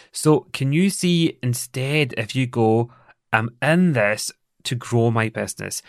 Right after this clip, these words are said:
through the different phases, through the different stages, through the different learnings," it feels very, very different. And that's very much around having that growth mindset with growing your business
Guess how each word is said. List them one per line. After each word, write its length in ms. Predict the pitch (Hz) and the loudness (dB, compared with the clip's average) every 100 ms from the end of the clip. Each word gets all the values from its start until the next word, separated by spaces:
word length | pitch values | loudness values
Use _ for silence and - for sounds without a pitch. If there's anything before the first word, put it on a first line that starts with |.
| - _ | -20 _
through 400 | _ 120 143 170 | _ 4 6 6
the 140 | 170 127 | 6 2
different 360 | 135 123 - | 0 -4 -8
phases, 520 | - 95 87 98 - - _ _ _ | -8 -8 -8 -8 -10 -12 _ _ _
through 420 | - 147 170 185 | 2 6 8 8
the 120 | 175 | 6
different 340 | 165 127 160 | 2 2 -4
stages, 640 | - 107 98 - 92 101 - _ _ _ _ | -6 -6 -6 -8 -12 -12 -12 _ _ _ _
through 380 | - 151 175 180 | 2 6 8 8
the 100 | 165 | 4
different 440 | 156 147 147 - | 0 0 -2 -2
learnings," 640 | 113 113 120 107 98 120 - _ _ _ | -4 -2 -2 -4 -6 -6 -8 _ _ _
it 200 | 151 123 | -4 -4
feels 760 | - - 123 127 123 127 123 - | -6 -6 0 2 2 -2 -6 -10
very, 400 | 107 - 110 110 | -10 -2 -2 -2
very 260 | 104 104 101 | -4 -6 -6
different. 480 | 95 107 - - - _ - - - | -6 -8 -10 -18 -18 _ -20 -10 -2
And 120 | 139 | 2
that's 240 | 170 180 | 2 2
very 220 | - 185 | 2 4
much 380 | 165 135 127 - | 4 2 -2 -4
around 460 | 113 113 110 120 117 | -2 0 2 0 -2
having 420 | - 120 127 120 | -2 0 0 -2
that 320 | 110 110 113 | -2 -4 -6
growth 500 | - 110 139 214 220 | -6 0 4 4 0
mindset 760 | 123 110 104 104 - 107 143 - _ _ _ _ - | -4 -2 -2 -4 -6 -4 -4 -4 _ _ _ _ -12
with 440 | 120 117 120 - - _ | 0 0 0 -6 -20 _
growing 320 | - 110 135 | -4 0 0
your 100 | 151 | 0
business 460 | 151 156 - 196 | 0 0 0 -2